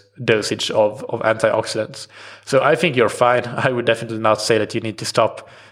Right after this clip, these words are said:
uh, having orange juice after your workouts. Uh, I would say that the mul-, multivitamin is probably unnecessary. If you are consuming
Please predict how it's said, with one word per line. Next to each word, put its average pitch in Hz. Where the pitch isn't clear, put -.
uh, 107
having 107
orange 110
juice 113
after 110
your 101
workouts. 127
Uh, 117
I 127
would 160
say 143
that 120
the 120
mul-, 120
multivitamin 120
is 113
probably 110
unnecessary. 147
If 123
you 113
are 113
consuming 110